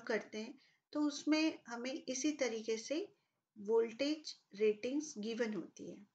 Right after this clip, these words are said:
अब यदि ये given है सिक्सटी सिक्स hundred by six hundred volt, it means ये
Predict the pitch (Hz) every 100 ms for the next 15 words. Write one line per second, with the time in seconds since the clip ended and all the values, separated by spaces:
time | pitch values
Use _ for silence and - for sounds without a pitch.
0 | _ _ _ _ _ _ 247 294 302 285
1 | 285 277 285 208 220 214 269 269 285 285
2 | 240 240 - - 277 - 269 262 247 220
3 | 208 214 240 240 _ _ _ _ - 220
4 | 247 247 - 294 - 240 214 202 196 196
5 | 208 247 285 - _ _ _ _ - 302
6 | - 262 269 285 - 254 285